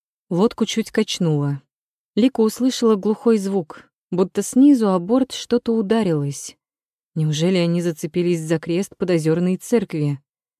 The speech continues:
Или за корягу? Лика вспомнила рассказ Ксении про друга профессора. Новый удар почувствовался с другой стороны лодки. Что-то мелко забилось в правый борт. И вот опять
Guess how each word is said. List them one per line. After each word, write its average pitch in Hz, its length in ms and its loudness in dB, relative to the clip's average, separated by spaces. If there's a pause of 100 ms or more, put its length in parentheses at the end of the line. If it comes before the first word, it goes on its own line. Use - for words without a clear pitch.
(380)
Или 160 200 0
за 160 120 -2
корягу? 165 560 0 (800)
Лика 214 260 0
вспомнила 202 540 0
рассказ 175 360 -4
Ксении 196 360 -2
про 170 180 -2
друга 170 260 -4
профессора. 156 800 -4 (800)
Новый 196 440 4
удар 202 340 0
почувствовался 196 720 -2
с 165 60 -2
другой 180 340 0
стороны 180 380 0
лодки. 165 580 0 (640)
Что-то 208 300 0
мелко 202 460 4
забилось 185 580 0
в - 80 -20
правый 208 320 0
борт. 180 500 -4 (440)
И 175 100 2
вот 165 180 2
опять 156 560 -2